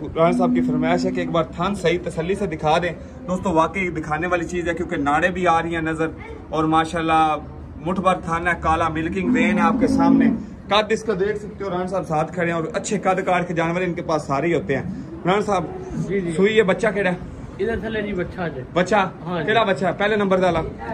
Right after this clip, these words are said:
Speaker 1: दोस्तों कोशिश करेंगे, ये देखें इसके नीचे डब्बा बछड़ा है। अच्छा, चार ही सुइयां ने राणा साहब?
Speaker 2: जी, ये कल सुबह सुई है।
Speaker 1: कल सुबह?
Speaker 2: हाँ जी।
Speaker 1: कितना बोला है?
Speaker 2: तकरीबन अठारह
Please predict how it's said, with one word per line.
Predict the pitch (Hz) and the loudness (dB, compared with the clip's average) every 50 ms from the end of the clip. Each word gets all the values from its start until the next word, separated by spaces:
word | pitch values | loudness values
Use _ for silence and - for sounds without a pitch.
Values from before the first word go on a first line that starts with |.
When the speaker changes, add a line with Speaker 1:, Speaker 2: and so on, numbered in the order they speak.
| - - - - - - - - - - - - - - - - | -6 -6 -6 -6 -6 -6 -6 -6 -6 -8 -10 -10 -12 -12 -10 -4
Speaker 1:
दोस्तों | - 160 160 - 170 - | -2 -2 -2 -2 -2 -2
कोशिश | - 165 151 156 151 135 | -2 -2 -2 -2 -2 -2
करेंगे, | 151 151 156 151 147 | -2 -2 0 2 2
ये | 139 147 151 | 4 4 4
देखें | 143 139 139 156 156 | 4 2 0 0 -2
इसके | 147 - 170 | -2 -2 -2
नीचे | 160 151 156 165 143 127 | -2 0 0 0 0 0
डब्बा | 127 151 151 151 190 190 | 0 0 2 2 2 2
बछड़ा | 170 170 160 - 175 165 | 2 0 -2 0 0 0
है। | 156 - - - - - - - | 0 -2 -4 -12 -16 -8 -4 -2
अच्छा, | 160 160 - 156 113 - - - - - | -2 0 0 -2 -2 -2 -4 -8 -2 2
चार | 202 202 220 226 | 4 4 4 4
ही | 233 - | 2 0
सुइयां | - 190 190 185 175 | 0 0 2 2 2
ने | 156 | 2
राणा | 151 147 139 131 | 2 2 0 0
साहब? | 127 131 107 - | -2 -4 -4 -4
Speaker 2:
जी, | 165 202 | -4 -4
ये | 220 226 220 220 226 233 220 | -4 -4 -4 -2 -2 -2 -2
कल | - 226 226 220 196 | -2 -2 -4 -4 -2
सुबह | - 240 240 220 240 220 | -4 -4 -4 -4 -4 -4
सुई | - 190 165 175 | -4 -6 -6 -4
है। | 196 208 196 | -2 2 4
Speaker 1:
कल | 208 208 196 | 4 4 4
सुबह? | 202 202 196 208 196 185 175 - - - | 2 2 4 4 2 2 0 -2 -4 -2
Speaker 2:
हाँ | - 151 156 | 0 2 2
जी। | - 160 | 2 2
Speaker 1:
कितना | 226 214 220 - 190 | 2 2 2 2 4
बोला | 202 220 208 202 | 4 4 4 4
है? | 196 180 156 - - - - - - - - - | 2 0 -4 -6 -10 -14 -16 -16 -16 -14 -12 -10
Speaker 2:
तकरीबन | 190 190 220 226 214 214 220 | -8 -6 -6 -6 -4 -4 -4
अठारह | 214 208 208 - 240 247 247 247 | -6 -6 -4 -2 -2 0 0 -2